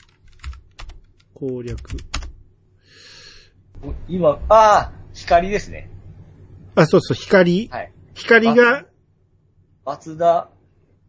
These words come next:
Speaker 2: 洋二か、博か、ちょっと読めないんですけど。
Speaker 1: うん、松田洋二。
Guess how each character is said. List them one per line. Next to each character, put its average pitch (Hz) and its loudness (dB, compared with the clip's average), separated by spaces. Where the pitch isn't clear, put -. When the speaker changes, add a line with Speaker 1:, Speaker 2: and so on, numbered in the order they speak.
Speaker 2:
洋 160 -4
二 98 -14
か、 - -6
博 139 -8
か、 - -12
ち - -14
ょ - -
っ - -20
と - -12
読 110 -4
め 117 -2
な 90 -6
い 78 -12
ん 78 -18
で 78 -16
す - -18
け - -20
ど。 180 -4
Speaker 1:
う 131 -4
ん、 139 -8
松 156 -4
田 165 2
洋 165 6
二。 117 -8